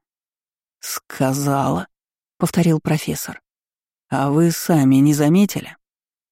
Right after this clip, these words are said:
«Нет, но, кажется, они были выцветшими.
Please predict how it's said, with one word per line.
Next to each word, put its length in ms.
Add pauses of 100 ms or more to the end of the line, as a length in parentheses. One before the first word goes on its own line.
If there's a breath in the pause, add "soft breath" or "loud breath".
(460)
«Нет, 580
но, 260
кажется, 400
они 140
были 160
выцветшими. 720